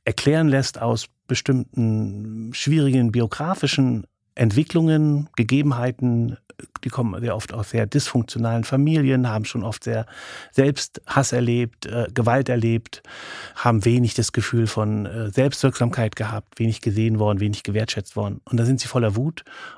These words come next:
Und Wut und Hass, wenn ich den in mir habe, braucht Adressaten. Und dann blicke ich vor allem auf die, von denen ich,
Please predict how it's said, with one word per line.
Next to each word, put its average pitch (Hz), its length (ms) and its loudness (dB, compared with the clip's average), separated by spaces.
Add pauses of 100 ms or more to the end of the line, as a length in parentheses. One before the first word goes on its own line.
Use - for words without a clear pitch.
(120)
Und 110 260 2
Wut 135 340 2
und 110 440 -2
Hass, - 260 -2
wenn 117 100 0
ich 113 100 -10
den 107 140 -2
in 117 100 2
mir 123 140 2
habe, 117 180 -2
braucht - 340 -6
Adressaten. 104 680 -8 (640)
Und 117 180 2
dann 123 240 4 (1080)
blicke 139 280 4
ich 139 280 2
vor - 180 0
allem 131 240 4
auf - 160 -2
die, 156 260 2
von 127 200 2
denen 123 240 2
ich, 113 280 -6